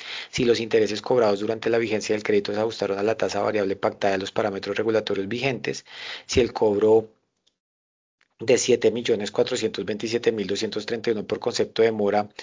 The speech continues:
y otros valores cuenta con soporte documental suficiente y corresponde a un cálculo legítimo, si el demandante incurrió efectivamente en mora, en caso afirmativo, cuál fue la duración y la incidencia de la liquidación final,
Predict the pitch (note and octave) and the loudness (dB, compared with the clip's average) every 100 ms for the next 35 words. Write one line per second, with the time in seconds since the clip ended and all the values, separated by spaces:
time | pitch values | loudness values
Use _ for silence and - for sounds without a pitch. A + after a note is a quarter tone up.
0 | - - - A#2+ A#2 G#2 A#2 A2+ G2+ G#2 | -14 -6 0 2 2 2 4 6 4 2
1 | - _ _ _ _ - B2+ G#2+ A#2 B2+ | -2 _ _ _ _ 2 2 2 -2 -2
2 | B2 B2 A2 - G2+ - A#2+ A#2+ G#2 G#2+ | -4 0 -2 0 -4 -4 -6 -4 -4 -4
3 | - A#2 G#2 G2+ - A#2 - G#2+ G2 - | -6 -2 -2 -4 -4 -2 -2 -2 -2 -2
4 | G#2+ - A#2 B2 C3 D3 A#2+ C#3 D#3 - | -4 -2 0 0 0 -4 -6 -10 -6 -2
5 | A2+ G#2+ G#2 F#2+ F#2 A#2+ - G#2+ A2+ B2 | 2 2 0 -6 -8 -10 -4 2 4 4
6 | - A2 G#2 G#2 G#2 G#2 G#2 A2 A2+ A#2 | 0 -4 -2 0 0 0 0 2 4 4
7 | A#2 A2 G#2 G2+ G#2+ A2 A2 G#2 - A2+ | 2 0 -4 -4 -4 -4 0 -2 0 -2
8 | G#2+ A2+ A2+ A#2 A2+ G2+ G2 G2+ A2 A#2 | 0 0 2 2 0 -2 -4 -4 -4 -4
9 | G2+ F#2 G2+ G#2 A2 - B2 A2+ G#2 G#2 | -4 -2 -2 -2 -4 -2 0 0 -6 -6
10 | C3+ C#3 C3+ | -2 0 -2